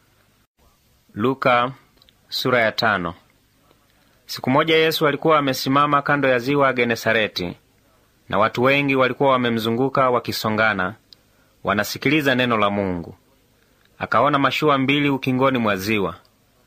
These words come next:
Wavuvi wenyewe walikuwa wametoka, wanaosha nyavu zao. Baada ya Yesu kuingia katika mashua moja iliyokuwa ya Simoni, alimtaka Simoni aisogeze majini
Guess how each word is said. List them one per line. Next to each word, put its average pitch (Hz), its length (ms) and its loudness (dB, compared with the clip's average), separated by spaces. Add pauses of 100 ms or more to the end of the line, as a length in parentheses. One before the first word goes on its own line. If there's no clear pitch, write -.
(500)
Wavuvi 147 400 0
wenyewe 139 380 2
walikuwa 135 420 0
wametoka, 113 720 0 (240)
wanaosha 113 580 0
nyavu 98 320 0
zao. 87 440 -2 (1120)
Baada 143 300 2
ya 135 80 2
Yesu 139 320 -2
kuingia 123 480 0
katika 123 320 -2
mashua 113 400 0
moja 110 460 0 (640)
iliyokuwa 110 500 0
ya 123 80 2
Simoni, 110 580 -2 (800)
alimtaka 113 520 0
Simoni 147 600 0
aisogeze 131 680 0
majini 113 540 -2